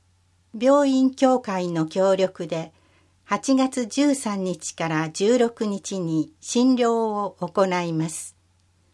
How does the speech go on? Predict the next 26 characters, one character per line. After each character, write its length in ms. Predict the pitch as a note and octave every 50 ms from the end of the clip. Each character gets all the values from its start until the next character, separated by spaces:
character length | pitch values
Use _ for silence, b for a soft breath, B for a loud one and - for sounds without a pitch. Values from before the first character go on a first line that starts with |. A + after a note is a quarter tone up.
| _ _ _ _ _ _ _ _ _ _ _ _ _ _
次 280 | - A#3 A3+ B3+ C#4+
の 120 | C#4 B3 G#3+
表 340 | G#3 G3+ - A#3 B3 C4
の 160 | C4 B3+ B3+ B3
通 300 | B3+ B3 A#3 A3+ G3 E3+
り 160 | E3 D3+ C#3+
で 140 | C#3+ C#3+ D#3
す。 280 | - - - - _ _ _ _ _ _ _ _ _ _ _ _ _ _ _ _ _ _ _ _ _ _ _ _ _ _ _ _ _ _ _ _ _ _ _ _ _ _ _ _ _ _ _ _ _ _ _ _ _
表 240 | C4 A#3+ B3+ B3 A#3+
で 160 | A#3 G#3+ G#3
す。 340 | G3+ - - - - - _ _ _ _ _ _ _ _ _ _ _ _ _ _ _ _ _ _ _ _ _
お 140 | - G#3+ A3+
盆 320 | A3 C4+ C#4+ D4 C#4+ D4 C#4
期 160 | - C#4+ C#4
間 360 | - B3 A3+ G3 F3+ E3 D#3
の 220 | D3 D3 D3 D3+
診 440 | D#3 - - G3+ G3 G#3 A3 G#3 G3
療。 500 | E3 E3+ D#3+ E3 D#3+ D3+ C#3+ C3 - - _ _ _ _ _ _ _ _ _ _ _ _ _ _ _ _ _ _ _ _ _ _ _ _ -
十 320 | G#3+ - B3 C#4 D4 D4
四 260 | C#4 C#4 C4+ C4+ C4
箇 140 | C4 - B3
所 240 | A#3+ - F3+ D#3 C3+
あ 80 | C#3+
り 140 | E3 E3+ F3
ま 160 | F3+ E3 D#3+
す。 260 | D#3+ - - - -